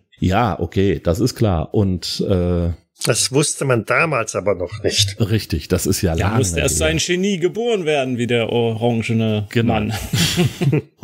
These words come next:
Speaker 1: Ja, aber spannend in dem Zusammenhang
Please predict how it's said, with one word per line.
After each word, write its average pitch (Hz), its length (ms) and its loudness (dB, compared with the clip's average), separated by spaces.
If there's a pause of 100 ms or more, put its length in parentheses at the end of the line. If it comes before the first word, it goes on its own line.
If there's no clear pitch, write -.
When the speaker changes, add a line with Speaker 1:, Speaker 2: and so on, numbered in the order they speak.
(500)
Speaker 1:
Ja, 151 200 0
aber 95 240 0
spannend 160 480 0
in 143 220 2
dem 143 200 2
Zusammenhang 139 960 0